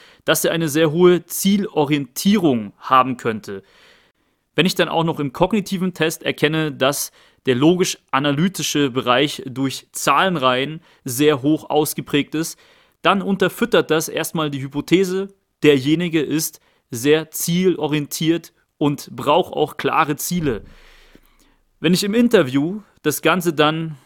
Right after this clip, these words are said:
hinterfrage, Situationen darstellen lasse, wie derjenige sich am besten motivieren lässt und wie auch nicht. Und dann sehe, dass er da auch einen klaren Rahmen braucht, um performant arbeiten zu können,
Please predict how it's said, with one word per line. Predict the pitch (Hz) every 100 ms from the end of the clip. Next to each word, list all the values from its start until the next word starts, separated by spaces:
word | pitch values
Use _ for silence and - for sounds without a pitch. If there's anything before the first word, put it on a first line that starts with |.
| _
hinterfrage, | _ 175 185 175 - 135 151 156 151
Situationen | 165 190 175 - 170 180 175
darstellen | 135 151 - 139
lasse, | 131 139 - 143 143 - - - _ _ _ _
wie | 123 117 160 190 190 _ -
derjenige | 139 147 165 151
sich | 139 160 -
am | 123
besten | 147 - 143
motivieren | 139 - 131 160 175
lässt | 156 156 - - - _
und | 139 123 -
wie | 127 131 151
auch | 127 143
nicht. | 143 208 - - _ _ _ _ _ _ _
Und | - 190
dann | 202 190
sehe, | 143 190 202 196
dass | 147 165 -
er | 165
da | 165 160
auch | 196 208 -
einen | 143 151 143
klaren | - 156 196 175
Rahmen | 147 143 175 196 160 131
braucht, | 123 120 123 139
um | 151 139
performant | 147 143 143 139 143
arbeiten | - 135 135 135
zu | 135 -
können, | - 139 190